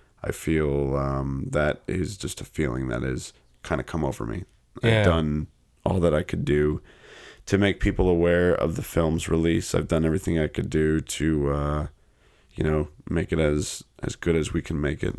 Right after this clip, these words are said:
Speaker 1: and I'm very proud of it. Um, so there's just this feeling of being relaxed. <laughs> I don't know.
Speaker 2: Yeah,
Speaker 1: It's
Speaker 2: zen.
Speaker 1: not like, yeah, it's just like, cool. It's gonna be there, and people can take it and connect to it in their own way. You
Speaker 2: Yeah.
Speaker 1: know, uh,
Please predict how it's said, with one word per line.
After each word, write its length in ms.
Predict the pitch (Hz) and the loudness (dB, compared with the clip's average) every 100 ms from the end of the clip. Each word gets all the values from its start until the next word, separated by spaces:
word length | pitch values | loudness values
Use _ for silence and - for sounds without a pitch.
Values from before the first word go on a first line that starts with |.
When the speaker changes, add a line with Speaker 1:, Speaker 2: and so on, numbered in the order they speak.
| - | -6
Speaker 1:
and 140 | 65 | -4
I'm 140 | 71 - | -2 0
very 160 | 78 71 | 0 0
proud 280 | - 73 | 0 0
of 80 | 82 | 2
it. 140 | 107 - _ _ - | 0 -4 _ _ -6
Um, 360 | 85 76 78 80 | -2 0 0 0
so 140 | 82 | 0
there's 220 | 82 87 | 2 0
just 200 | - - | -2 -4
this 160 | 92 - | -4 -4
feeling 400 | - 90 98 98 | 0 2 2 4
of 340 | 87 90 85 - - - _ _ _ _ _ _ - - _ | 2 2 -2 -16 -20 -20 _ _ _ _ _ _ -20 -20 _
being 280 | 107 107 98 | 0 2 4
relaxed. 760 | 95 90 101 101 - - - - | 4 4 4 2 -6 -14 -14 -2
<laughs> 60 | - | -2
I 440 | 107 - - 76 | 0 -2 2 4
don't 120 | 120 | 8
know. 120 | 123 | 8
Speaker 2:
Yeah, 520 | 123 131 123 113 95 87 | 8 8 6 4 0 -2
Speaker 1:
It's 100 | - | 2
Speaker 2:
zen. 160 | 139 131 | 4 6
Speaker 1:
not 120 | 104 | 6
like, 280 | 104 101 - | 6 4 6
yeah, 160 | 143 92 | 6 6
it's 160 | 85 | 2
just 240 | - 101 - | -2 0 4
like, 240 | 104 - | 2 2
cool. 340 | - 120 87 - | 4 4 4 2
It's 240 | 95 - | 0 0
gonna 220 | - 107 92 | 2 2 6
be 140 | 101 | 6
there, 340 | 92 80 78 - | 6 2 0 -2
and 200 | 85 87 | -2 0
people 260 | 92 - 90 | 0 0 0
can 420 | 98 92 90 82 - | 2 2 2 0 -6
take 300 | - 92 87 | -2 -2 2
it 200 | 98 - _ | -2 -2 _
and 500 | - 82 80 76 78 - - - - - _ | 0 0 0 -2 -6 -12 -20 -20 -20 -20 _
connect 460 | - 95 95 - - | -2 2 2 0 0
to 160 | 98 | 2
it 120 | 92 - | 2 0
in 120 | 90 | 0
their 180 | 85 64 | 0 2
own 240 | 85 80 | 2 2
way. 340 | 82 71 67 - | 2 0 -4 -4
You 140 | 82 | 0
Speaker 2:
Yeah. 80 | 107 | 2
Speaker 1:
know, 240 | 101 85 | 2 2
uh, 100 | - | 0